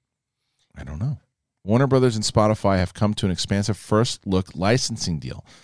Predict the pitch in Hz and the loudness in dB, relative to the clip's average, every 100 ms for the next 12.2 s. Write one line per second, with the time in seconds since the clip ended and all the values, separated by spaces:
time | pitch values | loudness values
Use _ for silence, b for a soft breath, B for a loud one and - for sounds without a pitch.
0 | B B - 95 87 85 82 113 135 170 | B B -4 -2 2 2 4 2 0 -4
1 | 135 98 104 98 82 113 143 - 110 104 | 0 2 4 2 0 0 -4 -2 2 2
2 | 95 - - 104 76 - - _ 92 90 | 0 -6 -4 -4 -4 -12 -20 _ -6 -4
3 | - - 110 80 117 147 - 170 135 123 | -2 -2 -2 -2 -2 -2 -4 -6 -2 -2
4 | 117 107 113 - - _ 101 117 120 - | 0 0 0 -2 -8 _ 0 0 0 -2
5 | - 120 120 123 117 101 98 98 92 - | 2 2 0 0 2 2 0 -4 -6 -2
6 | 104 90 92 131 156 135 - - - 143 | -2 0 0 0 0 0 -2 -4 -2 -4
7 | 339 - 62 - - - B B B B | -2 -6 -6 -8 -16 -20 B B B B
8 | 98 - 117 127 - - 139 - - - | 0 2 2 2 0 0 0 0 -2 2
9 | 92 180 123 69 - 69 60 80 - B | 2 4 2 0 -2 -4 -2 -4 -6 B
10 | B B - 98 104 - - 135 156 120 | B B -2 0 2 0 2 2 4 0
11 | - 131 139 139 143 101 - 107 143 127 | 0 2 2 0 -2 0 -2 0 0 0
12 | - | -4